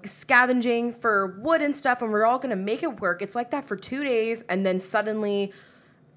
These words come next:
it's like, "This bitch just made a river?" I don't know. Like, it doesn't make any sense. And I feel like at a certain point, like,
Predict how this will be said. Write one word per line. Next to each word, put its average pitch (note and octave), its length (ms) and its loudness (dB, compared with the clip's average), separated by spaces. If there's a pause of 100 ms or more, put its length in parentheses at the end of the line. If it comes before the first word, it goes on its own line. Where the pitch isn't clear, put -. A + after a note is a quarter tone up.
it's A3+ 200 4
like, F#3 260 6
"This A#3 160 4
bitch - 400 -4
just C#4+ 200 0
made F3 240 2
a B3 40 2
river?" C#4 680 0
I B3 160 8
don't D#4 180 0
know. F#3 340 -2
Like, G#3+ 240 0
it G#3+ 80 -2
doesn't C#4 240 0
make B3+ 160 -2
any G3+ 180 0
sense. G3 600 -2 (340)
And G#3 140 2
I G3 60 4
feel A3 260 -4
like F3+ 340 0
at F#3 80 2
a F#3+ 40 -2
certain G#3 360 0
point, F#3+ 460 -4
like, F3 180 -6